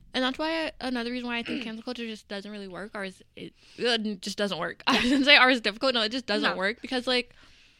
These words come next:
Speaker 1: you, you can, even when you do generally try to stop supporting people, it, it just doesn't end up working,
Speaker 2: 'Cause
Speaker 1: honestly.
Speaker 2: you, you can stop supporting them, but then
Speaker 1: They, they may
Speaker 2: there's a
Speaker 1: still be
Speaker 2: hundred other
Speaker 1: getting
Speaker 2: people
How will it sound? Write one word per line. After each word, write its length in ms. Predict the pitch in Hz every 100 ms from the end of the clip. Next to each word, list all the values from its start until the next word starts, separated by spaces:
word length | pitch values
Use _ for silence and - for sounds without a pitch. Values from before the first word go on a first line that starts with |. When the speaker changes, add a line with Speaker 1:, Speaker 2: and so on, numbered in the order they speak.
| _ _ _
Speaker 1:
you, 180 | 226 269
you 300 | 254 233 240
can, 360 | - 262 240 214 - -
even 200 | 262 302
when 140 | 302
you 100 | 285
do 240 | 220 226 226
generally 500 | - 214 220 226 220
try 420 | - 220 196 196
to 100 | 208
stop 260 | - 208 -
supporting 500 | 220 - 185 196 233
people, 600 | 262 262 - 294 311 311 - _ _ _ -
it, 200 | 233 -
it 100 | 220
just 140 | 214 - - - -
doesn't 260 | 208 196 196
end 160 | 190 -
up 60 | _ - _ 208
working, 380 | 180 - - 180
Speaker 2:
'Cause 200 | 269 233
Speaker 1:
honestly. 320 | - 196 -
Speaker 2:
you, 480 | 254 285 294 302 285
you 180 | 262 294
can 140 | 370 320
stop 220 | 262 240
supporting 440 | 233 - 196 185
them, 240 | 175 180 - -
but 220 | 208 -
then 400 | 208 202 196 - _ -
Speaker 1:
They, 240 | 233 233 220
they 160 | 254
may 120 | 285
Speaker 2:
there's 100 | 285
a 60 | 262
Speaker 1:
still 180 | 277 254
be 60 | 269
Speaker 2:
hundred 80 |
other 80 | 247 226
Speaker 1:
getting 100 | 233
Speaker 2:
people 380 | 233 196 185